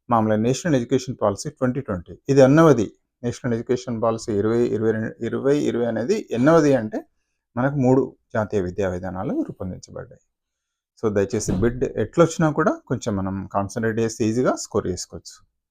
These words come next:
So, thank you for watching this video. ఎన్సీఎఫ్లో ఏమో ఇప్పటిది కనుక తీసుకున్నట్టయితే, ఈ ఎన్సీఎఫ్ ఎన్నవది అంటే, ఇదేమో ఐదవది, ఇరవై ఇరవై మూడు ప్రజెంట్ ఏదైతే ఉంటుందో, అది ఐదవది. ఇక జాతీయ విద్యా విధానాలు ఎన్నవది అంటే,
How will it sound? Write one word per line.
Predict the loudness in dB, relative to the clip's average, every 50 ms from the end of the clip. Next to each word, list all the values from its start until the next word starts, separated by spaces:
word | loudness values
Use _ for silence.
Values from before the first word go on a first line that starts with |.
| _ _ _ _ _ _ _ _ -14
So, | -8 -4 -4 -4 -2 -2 -2 -2
thank | -2 -2 -4 -2
you | 0 2
for | 4 4 4
watching | 4 2 2 2 2 2
this | 0 0 0
video. | 2 2 2 0 0
ఎన్సీఎఫ్లో | 0 0 0 0 2 4 4 4 4 2 -2
ఏమో | 0 0 0 -2 -4 -6 _ _ _ _ _ _ _ -12
ఇప్పటిది | 4 6 8 8 8 8
కనుక | 6 4 4 4
తీసుకున్నట్టయితే, | 4 2 2 0 -2 -2 0 2 0 0 0 0 0 0 0 -2 -6 _ _ _ _ _ _ _ -2
ఈ | 0 0
ఎన్సీఎఫ్ | 0 0 0 2 4 4 4 4 2
ఎన్నవది | 2 4 4 4 4 4 4
అంటే, | 2 2 0 0 0
ఇదేమో | 0 0 0 0 2 2 2 0 0 0
ఐదవది, | 2 2 4 4 2 0 -2 -6 _ _ _ 0
ఇరవై | 4 6 6 6 6
ఇరవై | 4 2 0
మూడు | 0 -2 -4 -4 -2
ప్రజెంట్ | 0 0 2 2 2 2 2 2
ఏదైతే | 2 2 2 2 2 2 0 0 -2 -4
ఉంటుందో, | -6 -6 -8 -10 -8 -6 -4
అది | -4 -2 -2 -2 -2 -2 -4 -4 -4 -4
ఐదవది. | -2 -2 -2 -4 -4 -4 -6 -6 -6 -8 _ _ _ _ _ _ _ _ _ _ -8
ఇక | -4 -2 0 0 0 0 -2 -4 -6 -12 _ _ _ _ _ _ _ _ _ _
జాతీయ | 4 6 6 6 4 2 2
విద్యా | 2 2 2 4 4 4
విధానాలు | 6 4 4 2 2 2 2 2 0 0
ఎన్నవది | 0 2 2 4 4 4 4 4
అంటే, | 2 2 2 2 2 2